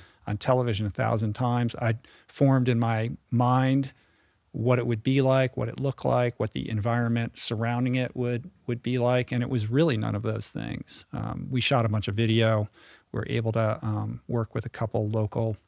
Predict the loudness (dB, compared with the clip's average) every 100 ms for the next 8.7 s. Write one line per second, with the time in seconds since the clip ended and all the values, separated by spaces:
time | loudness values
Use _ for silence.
0 | _ _ _ _ _ _ -12 0 2 2
1 | 2 0 2 0 0 0 2 0 -2 -2
2 | -2 -2 -8 -20 -20 -20 _ _ -4 -4
3 | -2 -4 -8 -12 _ _ _ -20 _ _
4 | -2 -2 0 -2 0 0 2 0 0 -2
5 | -4 -4 -6 -6 -4 -4 -4 -4 -4 -4
6 | -2 -2 -4 -4 -4 -2 -4 -4 -4 -4
7 | -4 -4 -4 -6 -6 -4 -2 -2 -2 -2
8 | 0 0 0 -2 -2 -2 -4